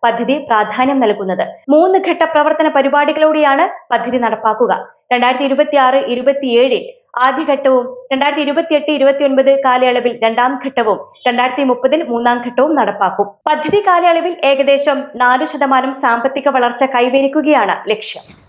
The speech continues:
വിവാഹത്തിന് മുൻപുള്ള മെഡിക്കൽ പരിശോധന ഒമാനിൽ നിർബന്ധമാക്കി. ഇത് സംബന്ധിച്ച പുതിയ രാജകീയ ഉത്തരവ് ജനുവരി ഒന്ന് മുതൽ പ്രാബല്യത്തിൽ വന്നതായി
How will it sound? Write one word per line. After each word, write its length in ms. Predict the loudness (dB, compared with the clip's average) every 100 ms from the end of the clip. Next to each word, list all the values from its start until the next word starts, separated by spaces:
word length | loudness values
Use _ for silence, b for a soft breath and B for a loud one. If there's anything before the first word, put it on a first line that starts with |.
| _ 0
വിവാഹത്തിന് 720 | 2 2 2 -2 -6 -6 -4
മുൻപുള്ള 520 | -4 -2 0 -2 -2
മെഡിക്കൽ 460 | -4 -2 -2 -4 -2 0
പരിശോധന 640 | -2 0 -2 0 -2 -2 0
ഒമാനിൽ 540 | 0 2 2 2 -2 0
നിർബന്ധമാക്കി. 920 | 0 0 -2 -2 -2 -2 -2 -4 -14 -16 _ _ _ _ 0
ഇത് 160 | 2
സംബന്ധിച്ച 480 | 2 2 2 0 -2
പുതിയ 300 | -2 0 2
രാജകീയ 500 | 2 2 0 0 0
ഉത്തരവ് 400 | 0 0 0 0
ജനുവരി 380 | -2 0 2 2
ഒന്ന് 280 | 0 0 0
മുതൽ 240 | 2 0
പ്രാബല്യത്തിൽ 640 | 2 0 2 0 0 -2 -2
വന്നതായി 400 | -2 0 0